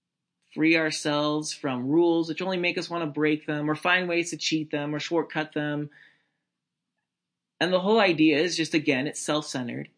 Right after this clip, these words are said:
It's a whole, it's a system of gravity. But by following the Lamb, I'm pulled into his gravity. And I am forever spinning in his love party,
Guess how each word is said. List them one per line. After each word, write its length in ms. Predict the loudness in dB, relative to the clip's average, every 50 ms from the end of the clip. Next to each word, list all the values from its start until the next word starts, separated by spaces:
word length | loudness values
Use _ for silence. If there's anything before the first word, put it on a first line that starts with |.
| _
It's 160 | -8 -6 -4
a 80 | -4 -4
whole, 340 | -4 -2 -2 -2 0 -2 -2
it's 140 | -4 -6 -8
a 40 | -8
system 360 | -8 -8 -10 -8 -8 -6 -6
of 160 | -6 -6 -4
gravity. 720 | -4 0 0 0 0 0 -4 -4 -4 -4 -6 -6 -10 -12 _ _ _ _ _ _ _ _ _ _ _ _ _ _ _ _ _ _ _ _ -14
But 100 | -10 -4
by 160 | -2 -2 -2
following 460 | -2 -2 -2 0 0 0 0 -2 -4
the 100 | -4 -6
Lamb, 460 | -4 -4 -4 -4 -6 -6 -8 -10 -12 -14 _ _ _ -6
I'm 140 | -6 -6 -6
pulled 260 | -6 -8 -8 -8 -6
into 260 | -4 -4 -6 -6 -6 -8
his 420 | -10 -8 -8 -6 -4 -4 -4 -6
gravity. 580 | -10 -16 -18 -20 -20 _ _ -20 -20 _ _ _ _ _ _ _ _ _ _ _ _ _ _ _ _ _ _ _ _ _ _ _ _ _ _ _ -10
And 120 | -6 -2 0
I 100 | 0 0
am 140 | 0 -2
forever 460 | -4 -4 -4 -2 -2 -2 0 0 -2 0
spinning 800 | 0 0 0 -2 -2 -4 -4 -2 -2 -2 -4 -4 -6 -10 -12 _ _ _ _ _ _ -6
in 160 | -4 -4 -2
his 320 | -2 0 -2 -2 -2 -4
love 400 | -6 -6 -4 -2 -2 -4 -6 _
party, 480 | _ -12 -8 -8 -6 -8 -8 -10 -12